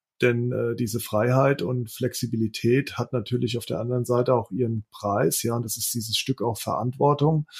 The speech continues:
Und, ähm, da erlebe ich's auch immer wieder, dass der eine, äh, besser damit umgeht und der andere vielleicht weniger, äh, gut damit, mit umgeht. Umso wichtiger ist es auch, glaube ich, da,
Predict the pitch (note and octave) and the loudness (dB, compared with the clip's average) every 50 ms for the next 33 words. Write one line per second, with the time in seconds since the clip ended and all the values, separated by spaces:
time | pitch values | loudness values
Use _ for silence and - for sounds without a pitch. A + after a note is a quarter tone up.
0 | - - - - _ _ _ - A#2+ A#2+ A#2 A#2 A2 - - B2 B2+ A#2+ A#2+ A2+ | -16 -16 -16 -18 _ _ _ 4 6 6 6 4 2 2 2 2 2 4 2 2
1 | A2+ A2 G#2+ _ - - - _ _ _ _ _ _ _ _ _ _ _ - A2+ | 0 -2 -4 _ -16 -20 -20 _ _ _ _ _ _ _ _ _ _ _ 0 4
2 | A2+ A2 A2 A#2 B2 A#2 G#2+ - B2 C3+ A#2+ B2+ C#3 C#3 C3 B2+ C3+ C3 C#3+ C3 | 4 6 6 6 4 4 4 2 0 0 0 0 0 0 0 2 4 4 4 4
3 | C3 - - C3 B2 - - A#2 A#2+ B2+ C3+ C#3+ C#3 C3+ C3+ - - - G#2 - | 4 0 0 -2 -2 -2 -2 -2 0 0 2 2 2 2 2 0 -2 -6 -8 -8
4 | - - - - - - - C3 A#2+ - C#3+ C#3+ C#3+ D3+ D3 D3+ D3 - D3 D3 | -8 -10 -10 -14 -12 -4 0 2 2 4 4 4 4 4 4 2 2 0 0 0
5 | D#3 D#3 D#3 D#3 D#3+ D#3+ D#3 D#3 - - - - A#2+ B2 B2+ C3 C3 C3 - - | 0 2 2 2 2 2 0 -2 -6 -8 -8 -8 -8 -6 -4 -2 -2 -2 -4 -4
6 | - - - - C3 C#3 B2 A#2 A#2+ B2 B2 A2+ G#2+ - - A2+ A#2+ C#3+ F#3 E3+ | -6 -4 -4 -4 -2 -2 -4 -2 0 0 0 0 0 -2 0 0 2 4 6 6
7 | C#3 A#2+ A#2+ A#2+ B2+ - - A#2 A#2+ A#2 _ - B2 B2+ B2+ - - - B2+ B2 | 6 6 6 4 0 -2 -4 -6 -6 -6 _ 0 0 0 0 -2 -4 0 2 2
8 | B2 A#2+ A#2 - - - - A#2 A2 - B2 A#2+ A#2+ B2+ C#3+ D3+ D#3 - B2+ B2 | 2 2 -2 -4 -6 -8 -6 -6 -6 -6 -6 -4 -2 0 2 2 2 0 0 0
9 | B2+ C3+ A#2 C3 B2 - - C#3 D3 D3 - C3+ B2 C3+ B2+ B2+ B2+ B2+ - - | 2 2 4 4 2 2 2 2 2 2 2 0 -4 -4 -2 -2 -4 -4 -2 0
10 | C3 C3 C3+ C3 A#2 - - A#2 A#2 C3+ D3+ D3 | 2 2 2 2 0 -2 0 0 2 2 0 0